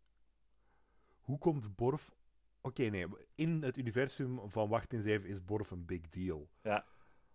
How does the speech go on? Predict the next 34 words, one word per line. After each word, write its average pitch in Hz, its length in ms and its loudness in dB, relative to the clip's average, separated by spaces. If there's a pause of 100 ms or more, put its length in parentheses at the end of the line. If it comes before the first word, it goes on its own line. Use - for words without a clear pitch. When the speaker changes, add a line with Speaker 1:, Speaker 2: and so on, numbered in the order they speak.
(480)
Speaker 1:
Maar 113 380 2 (1000)
was 120 420 2
Bill 156 280 6
Gates, 123 500 4 (200)
oh, 107 160 0
het 107 100 -4
klinkt 135 200 -4
alsof 123 180 -2
hij 101 140 -6
dood 95 280 0
is 85 120 -2
en 98 100 -2
alsof 101 180 -4
ik 107 80 -6
hem 98 240 -4
het - 160 -12
enkelvoud 101 640 -2
heb 247 140 0
gezegd. 82 400 -6
Bill 104 120 0
Speaker 2:
Ja. 98 80 0
Speaker 1:
Gates 92 340 0
enkelvoud. 82 600 -8 (380)
I-, 381 160 4 (1000)
was - 460 4 (120)
en 170 240 4
of - 320 2
is 160 300 0
Bill 135 260 4
Gates 123 300 2
het - 120 -6
soort 123 340 0
man 113 420 0
dat 101 480 4